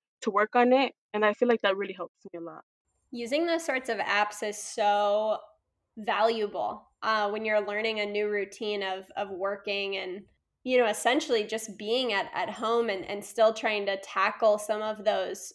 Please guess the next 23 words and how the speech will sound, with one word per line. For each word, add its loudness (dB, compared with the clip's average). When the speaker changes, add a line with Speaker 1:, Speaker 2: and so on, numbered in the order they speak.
Speaker 2:
really 0
large, 4
difficult, 0
and 2
rigorous 2
tasks 2
that 0
we -2
have 4
at -2
school. 2
It's, -4
it's -6
a 2
lot 2
to -6
manage, -2
and -8
so 0
I'm -2
glad 0
that 0
you're 4